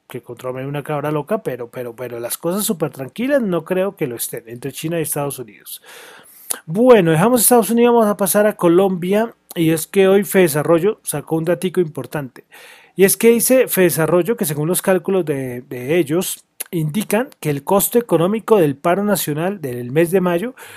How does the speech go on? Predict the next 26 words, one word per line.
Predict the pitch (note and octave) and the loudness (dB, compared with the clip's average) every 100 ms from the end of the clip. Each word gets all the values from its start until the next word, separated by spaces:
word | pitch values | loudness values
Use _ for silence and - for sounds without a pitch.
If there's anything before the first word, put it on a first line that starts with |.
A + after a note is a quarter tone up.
| - | -20
fue | - E3 F3 | -8 0 4
de | G3 G#3+ - | 4 2 -4
entre | F3+ D#3 D3+ C3+ | -4 -2 -4 -8
cuatro | - F3+ G#3+ G#3+ A#3+ A#3+ | -8 4 4 4 0 2
coma | A3 G#3+ G#3 | 2 2 2
ocho | G#3 G#3+ A#3 G3+ | 2 0 -2 -4
a | C#3+ | -4
seis | - - F#3+ A3 F#3 - | -4 2 2 2 -2 -2
coma | F#3 F#3+ G3 | -2 0 2
un | F3 F#3 G3+ | 2 2 -2
billones | F3 C3 E3+ F3+ G3+ D3+ | -6 0 0 0 -2 -4
de | C#3 | -6
pesos, | - D#3+ D3+ - - - - - - _ | 0 0 0 -10 -20 -20 -20 -20 -20 _
siendo | - E3 F#3 F#3+ F#3 G3+ | -2 2 4 4 4 4
los | G3 - | 4 0
sectores | D#3 - F3 F#3 | -6 2 2 4
más | F#3 D#3+ | 0 0
afectados | F#3 F#3 - F3 F#3+ G3+ E3+ | 0 -2 0 2 4 2 0
el | D3+ | -4
comercio, | C3+ D3 F#3+ - G#3 | -4 -2 0 0 -2
la | D#3+ | -2
industria, | C3 D#3+ E3 - G3+ D3 | -2 -2 0 0 0 0
el | C#3 | 0
agro, | D#3+ F#3+ G#3 - - _ | -2 -2 -6 -12 -20 _
que | F3 | 4
representan | E3+ D#3+ C#3+ - F3 D#3 F#3+ | 4 4 -4 -2 -2 0 0